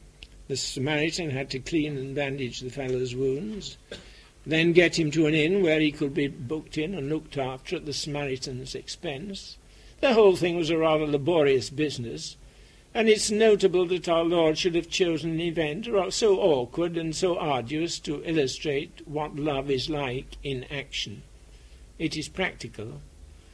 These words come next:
It is certainly not just sentimental. I suppose you know the updated version of the Good Samaritan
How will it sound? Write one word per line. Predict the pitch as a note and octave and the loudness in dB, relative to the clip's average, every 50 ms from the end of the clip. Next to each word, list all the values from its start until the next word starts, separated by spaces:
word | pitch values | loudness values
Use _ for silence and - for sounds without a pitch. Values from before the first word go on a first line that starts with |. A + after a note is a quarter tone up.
| - - - - - - - | -20 -20 -20 -20 -20 -14 -6
It | - D3+ D#3 D3+ - | -4 -2 -2 -2 -2
is | D3 C#3+ C3+ | -4 -4 -2
certainly | - - F#3+ F#3+ F#3+ F#3+ D#3+ D3 C#3+ C#3+ | 2 4 4 4 4 0 -4 -6 -6 -6
not | C#3+ C#3 C#3 C#3 C3 | -6 -6 -6 -8 -8
just | B2 C#3+ C3 B2+ B2+ - - - - - - - - _ - - - - - - - - _ | -8 -6 -6 -6 -8 -10 -14 -16 -16 -20 -20 -20 -20 _ -20 -20 -20 -20 -20 -20 -20 -20 _
sentimental. | - - - D3 C3+ C#3 - A#2+ A#2+ B2 B2 B2+ C3+ - - - A2 - - - _ _ - - - - - - - - - - - - - - - - - - - - - - - - - - - - - - - - - - - - - | -14 -12 -10 -8 -8 -10 -10 -10 -10 -10 -10 -12 -14 -14 -16 -16 -16 -18 -18 -20 _ _ -20 -20 -20 -20 -20 -20 -20 -20 -20 -20 -20 -20 -20 -20 -20 -20 -20 -20 -20 -20 -20 -20 -20 -20 -20 -20 -20 -20 -20 -20 -20 -20 -20 -20 -20 -18 -14
I | C#3+ | -14
suppose | C#3 A#2 B2+ - D#3+ F3 D#3 B2 | -12 -12 -6 -4 -4 -2 -2 -4
you | C3+ D3 | -6 -6
know | C#3 D#3 D#3 C#3+ | -6 -6 -6 -4
the | C#3 D3+ | -2 -2
updated | C#3+ D3 - B2 C#3 C3+ C#3 C#3+ C#3+ C3 B2 | -2 -2 -2 -2 -2 -2 -2 -2 -4 -6 -6
version | C3 C#3 C#3 D#3 D3+ - D#3 C3+ | -4 -4 -2 -2 -2 -4 -6 -6
of | C3 A#2+ B2+ B2+ - - D#3 | -8 -8 -10 -14 -16 -14 -14
the | D#3 C#3 | -12 -8
Good | C3+ C3+ C3 C3 | -6 -6 -6 -6
Samaritan | - - C3+ C3 B2 C3+ C3+ C3 B2+ - C3 B2 C3 - | -6 -8 -8 -6 -6 -6 -6 -8 -8 -8 -10 -10 -12 -12